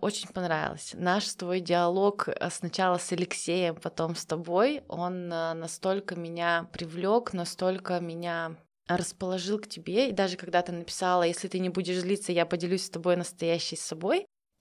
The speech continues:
Немножко разочарование, что это не Алексей, да, <laughs> но никакой злости вообще не было, и поэтому после того, как ты рассказала про свой подкаст, э, после того, как я его послушала,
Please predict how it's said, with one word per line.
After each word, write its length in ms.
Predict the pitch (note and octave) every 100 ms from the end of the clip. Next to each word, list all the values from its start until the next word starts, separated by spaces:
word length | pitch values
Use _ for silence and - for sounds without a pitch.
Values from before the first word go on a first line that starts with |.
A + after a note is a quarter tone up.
| -
Немножко 560 | - A3+ A3+ C4 -
разочарование, 720 | B3 G#3 G#3 A3 A3 A#3+ A#3
что 160 | G#3+ A3
это 140 | G#3
не 120 | A3 G3+
Алексей, 480 | G3+ G3+ - D#4+
да, 380 | D4 F3 D#3 D#3+ G3+ G3 G3
<laughs> 340 | - G#3+ -
но 280 | F#3+ G3 G#3
никакой 440 | G#3+ G#3 G#3 G#3 G#3
злости 420 | G3+ G#3 B3+ A#3+
вообще 340 | F#3 F3 G3
не 200 | F#3 F#3
было, 300 | B3+ B3 F#3+
и 40 | E3+
поэтому 680 | F3 F3+ F#3+ G3 F#3+ F3+ F3 _
после 240 | G3 G3 -
того, 120 | G3+
как 160 | G3
ты 160 | - G3+
рассказала 760 | F#3 - F3+ F3+ F#3 E3+ D#3+ -
про 320 | E3+ F3 E3+
свой 300 | E3 F3 F3+
подкаст, 680 | F3 E3 - E3+ C4 - -
э, 200 | F#3+ F3+
после 200 | F3+ -
того, 120 | F3+
как 160 | F3+ -
я 120 | E3+
его 160 | E3+ E3
послушала, 840 | E3 - G3 A#3+ - A#3+ G3 F3